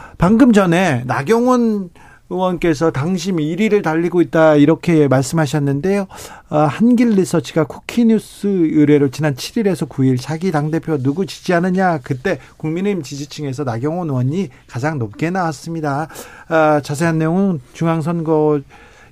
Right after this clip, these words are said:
여론조사 심의위원회 홈페이지를 참조하시면 됩니다. 최근에는 좀 여론조사 경향이 바뀌었는데요.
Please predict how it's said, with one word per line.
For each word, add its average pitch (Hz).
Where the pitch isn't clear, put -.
여론조사 147
심의위원회 151
홈페이지를 165
참조하시면 165
됩니다. 147
최근에는 190
좀 170
여론조사 165
경향이 170
바뀌었는데요. 170